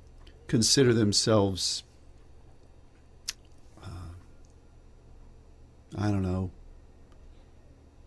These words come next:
I shouldn't say that. Anybody that's joining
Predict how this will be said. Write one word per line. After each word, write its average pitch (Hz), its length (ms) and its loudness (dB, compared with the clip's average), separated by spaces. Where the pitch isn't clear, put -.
I 104 240 -2
shouldn't 90 340 -6
say 90 220 -2
that. 85 260 -4
Anybody 135 480 6
that's 104 280 2
joining 113 720 2